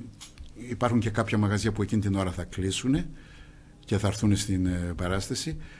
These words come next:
ε, όσοι θα έρθουνε μετά τις εννιά, ε, και έχουν και ειστήρια ή θέλουν, ε, αυτό,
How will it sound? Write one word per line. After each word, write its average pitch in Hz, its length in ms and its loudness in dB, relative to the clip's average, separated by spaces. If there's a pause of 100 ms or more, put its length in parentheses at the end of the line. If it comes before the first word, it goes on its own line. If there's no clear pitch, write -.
(220)
ε, 110 240 -2
όσοι 139 340 4
θα 120 100 0
έρθουνε 117 280 2
μετά 107 300 2
τις - 180 -4
εννιά, 107 520 2 (760)
ε, 101 40 0
και 104 180 2
έχουν 110 260 2
και 92 100 -2
ειστήρια 104 680 0
ή 117 220 2
θέλουν, 104 500 2
ε, 101 80 0
αυτό, 110 280 -6